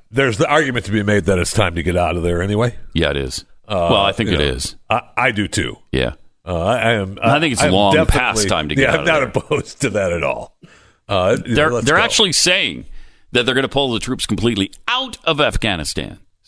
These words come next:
Speaker 2: So not peacekeepers or trainers, people that are training their militia, or overseers or supervisors. Uh, everybody
Speaker 1: Get out.
Speaker 2: supposedly is coming home.
Speaker 1: Good.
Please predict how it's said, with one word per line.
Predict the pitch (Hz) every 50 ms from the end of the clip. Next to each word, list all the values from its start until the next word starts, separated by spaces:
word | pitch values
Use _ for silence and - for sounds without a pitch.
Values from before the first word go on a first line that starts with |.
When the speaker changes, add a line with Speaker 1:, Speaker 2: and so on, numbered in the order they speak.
| _ _ _
Speaker 2:
So | - - - 131 117 110 107 104 104
not | 110 151 180 170 - -
peacekeepers | - 196 170 - - - 175 - - 143 147 135 131 120 - - -
or | - 107 101 95 90 90 85 80 - - - - - _ _ _ _ -
trainers, | - - 170 170 165 165 165 160 156 156 151 147 143 139 123 -
people | - - 160 135 143 143
that | 135 123
are | 107
training | - - 139 135 139 139 139 135 131
their | 127 127 131 127
militia, | 127 127 127 127 120 113 - 131 120 113 117 113 98
or | - 87 85 82 82 82 - -
overseers | 139 156 165 151 151 131 - - 135 127 120 123 120 120 117 110 - -
or | 90 80
supervisors. | - - 190 190 135 156 139 107 131 123 123 120 113 101 113 113 113 110 - - - -
Uh, | 151 - - -
everybody | - 165 165 175 190 165 151 160 - -
Speaker 1:
Get | -
out. | -
Speaker 2:
supposedly | 135 107 127 123 113 - 110 107 104
is | 92 -
coming | - 101 90 85 78
home. | 82 85 78
Speaker 1:
Good. | 73 117 151 180 147 85 73 -